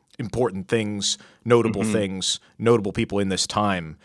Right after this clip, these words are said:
Speaker 1: that have been lost. So that, that book is called Mad and Bad, and I'll post a link to that as well if that,
Speaker 2: Very
Speaker 1: this
Speaker 2: cool.
Speaker 1: kind of thing interests you for this time period. Rounding out, explaining why this is hard to adapt, or if it wasn't, what were the stigmas or changes to it?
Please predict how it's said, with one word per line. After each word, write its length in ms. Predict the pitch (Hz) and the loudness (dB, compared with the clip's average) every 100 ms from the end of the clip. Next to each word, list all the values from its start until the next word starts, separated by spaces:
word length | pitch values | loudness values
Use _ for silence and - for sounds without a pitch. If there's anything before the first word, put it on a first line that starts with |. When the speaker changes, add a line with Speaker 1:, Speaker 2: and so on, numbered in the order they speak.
| _ | _
Speaker 1:
that 100 | - | 0
have 60 | 101 | 2
been 180 | 98 92 | 0 0
lost. 440 | 98 98 - - | 2 2 0 -2
So 240 | - 104 95 | 0 2 2
that, 260 | 110 - | 0 0
that 160 | 117 101 | -2 0
book 140 | 110 | 0
is 80 | 101 | 0
called 220 | - 101 | 0 0
Mad 320 | 98 110 107 101 | 2 4 4 2
and 140 | 90 | -2
Bad, 300 | 95 98 90 | 0 2 0
and 80 | 90 | -2
I'll 80 | 92 | -6
post 300 | - 98 - | -4 -6 -6
a 40 | |
link 260 | 87 92 - | -6 -6 -8
to 100 | 87 | -6
that 240 | 87 87 - | -2 -2 -2
as 120 | 90 | -6
well 280 | 92 90 82 | -2 -2 -4
if 120 | 90 | -4
that, 160 | 104 90 | -4 -4
Speaker 2:
Very 120 | 107 | -4
Speaker 1:
this 180 | 110 - | -2 -2
Speaker 2:
cool. 60 | - | -2
Speaker 1:
kind 120 | 104 | -2
of 60 | 92 | -4
thing 200 | - 95 | -4 -6
interests 480 | 82 90 - 90 - | -4 -8 -8 -8 -6
you 240 | 90 78 - - _ | -6 -8 -12 -20 _
for 200 | - 110 | -8 -4
this 180 | 90 85 | -4 -4
time 320 | - 92 82 | -4 -6 -6
period. 460 | - 78 67 - - _ _ _ _ _ _ - | -10 -12 -12 -14 -16 _ _ _ _ _ _ -16
Rounding 440 | 165 151 143 135 | 4 8 8 6
out, 160 | 127 123 | 4 4
explaining 640 | 117 - 135 131 117 107 110 127 123 - | 4 6 8 8 6 2 -2 -10 -12 -2
why 380 | 131 139 143 | 8 10 10
this 240 | 123 120 - | 6 2 0
is 140 | 107 | -2
hard 300 | - 123 120 | 6 6 6
to 100 | 117 110 | 2 0
adapt, 480 | 92 95 110 - - | 4 4 4 0 0
or 220 | 135 120 | 6 8
if 100 | 107 | 6
it 100 | 98 | 2
wasn't, 340 | 113 113 107 | 4 4 2
what 140 | 123 139 | 0 2
were 100 | 117 | 2
the 100 | 104 | 2
stigmas 580 | - - 117 110 98 | 2 2 2 0 -2
or 120 | 104 101 | -2 -2
changes 600 | - 123 123 101 101 - | -2 0 0 0 0 0
to 200 | - 123 | 2 2
it? 200 | 92 - | 2 -2